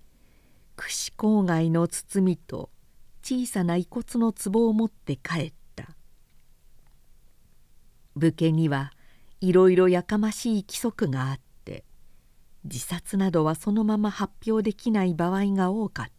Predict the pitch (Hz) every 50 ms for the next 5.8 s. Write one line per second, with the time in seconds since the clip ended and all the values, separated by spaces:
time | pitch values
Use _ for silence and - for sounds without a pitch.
0 | - - - 101 - - - - - - - - - - _ _ _ _ - -
1 | - - - _ - - - 196 226 233 247 233 190 160 151 147 143 - - -
2 | 180 156 135 - 180 - - - - _ - - - - _ _ - - - -
3 | - - 208 - - 196 175 165 160 156 160 160 160 - 190 190 190 202 202 202
4 | 196 202 196 - - 202 202 202 202 - - 220 185 190 175 170 190 190 - 220
5 | 190 156 139 135 131 139 139 139 139 131 - - - 135 -